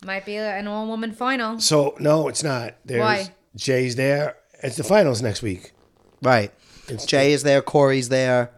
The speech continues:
Speaker 2: And, um,
Speaker 1: Oh.
Speaker 2: um, the, the German guy.
Speaker 3: Uh, Manuel.
Speaker 1: I thought that we had one more week.
Speaker 3: No, finals this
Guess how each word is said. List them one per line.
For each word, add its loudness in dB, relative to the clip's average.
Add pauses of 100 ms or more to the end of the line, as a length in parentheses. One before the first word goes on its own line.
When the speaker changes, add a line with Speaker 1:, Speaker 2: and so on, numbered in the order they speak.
(120)
Speaker 2:
And, -2
um, -2 (720)
Speaker 1:
Oh. -4
Speaker 2:
um, -10
the, -4
the -8
German 0
guy. -6 (640)
Speaker 3:
Uh, -6
Manuel. -4
Speaker 1:
I -2
thought -6
that -8
we -6
had -4
one -6
more -8
week. -12 (800)
Speaker 3:
No, 0
finals -6
this -4